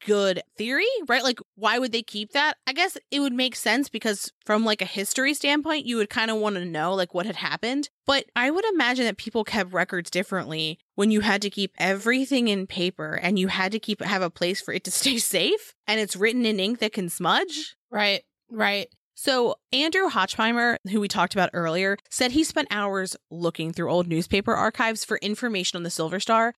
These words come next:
Speaker 1: and he only found articles on Graceline. And again, nothing on the ship itself, Silver Star. Hochheimer says that during that time, there were tons of launch announcements, deployment announcements, and stories about other ships. He was able to find the launch announcements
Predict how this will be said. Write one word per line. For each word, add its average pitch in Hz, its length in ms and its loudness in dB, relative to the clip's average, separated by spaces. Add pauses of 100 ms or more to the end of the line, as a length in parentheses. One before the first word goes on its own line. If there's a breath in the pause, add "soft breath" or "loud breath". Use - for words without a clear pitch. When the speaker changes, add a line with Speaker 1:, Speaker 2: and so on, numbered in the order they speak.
Speaker 1:
and 226 120 0
he 233 180 -2
only 285 320 2
found 320 260 0
articles 165 460 0
on 170 180 -8
Graceline. 185 600 -2 (120)
And 202 140 2
again, 202 400 0 (100)
nothing 208 440 0
on 285 80 2
the 269 80 2
ship - 260 0
itself, 156 680 0 (100)
Silver 170 320 -2
Star. 90 340 -6 (100)
Hochheimer 320 480 0
says 170 320 0 (100)
that 202 200 -2
during 240 280 4
that 415 160 2
time, 156 380 0 (160 loud breath)
there 208 140 2
were 220 120 4
tons 254 560 2
of 339 140 2
launch 170 320 0
announcements, 165 680 0
deployment 170 520 2
announcements, 160 600 0
and 196 120 -2
stories 254 460 2
about 180 300 2 (100)
other 311 300 0
ships. - 500 -8 (140)
He 220 120 0
was 208 100 2
able 240 220 2
to 277 80 2
find 196 260 2
the 185 60 2
launch 202 280 -2
announcements 175 540 0